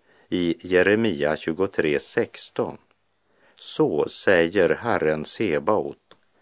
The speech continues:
Lyssna inte på orden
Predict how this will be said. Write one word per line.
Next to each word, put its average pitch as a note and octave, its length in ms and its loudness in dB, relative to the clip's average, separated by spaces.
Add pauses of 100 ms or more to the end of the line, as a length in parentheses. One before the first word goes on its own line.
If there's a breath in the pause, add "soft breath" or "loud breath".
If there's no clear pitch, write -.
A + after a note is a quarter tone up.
(320 soft breath)
Lyssna G2 800 -4
inte D#2+ 440 -2
på - 320 -2
orden C2+ 600 -6